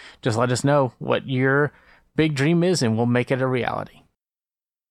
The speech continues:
All right, so on to our main topic. We now have, as buggy as it is,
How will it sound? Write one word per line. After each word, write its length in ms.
All 240
right, 420
so 640
on 240
to 180
our 140
main 380
topic. 500
We 340
now 400
have, 680
as 200
buggy 380
as 100
it 120
is, 280